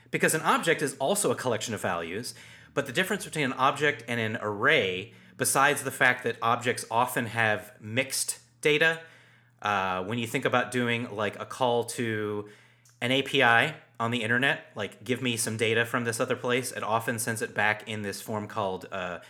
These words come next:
J S O N or json or JavaScript object no-, notation, which is generally some kind of value that's in those curly braces and then has a bunch of keys or properties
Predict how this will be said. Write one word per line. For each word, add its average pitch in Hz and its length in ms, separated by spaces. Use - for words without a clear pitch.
J 120 200
S 117 120
O 113 140
N 123 160
or 107 100
json 117 580
or 92 120
JavaScript 107 640
object 110 420
no-, 120 240
notation, 127 600
which 139 480
is 120 180
generally 175 400
some 165 320
kind 170 300
of 160 100
value 117 560
that's 107 280
in 120 260
those 104 200
curly 151 360
braces 107 680
and 117 180
then 139 120
has 131 220
a 127 40
bunch 120 240
of 117 260
keys 120 760
or 120 120
properties 107 840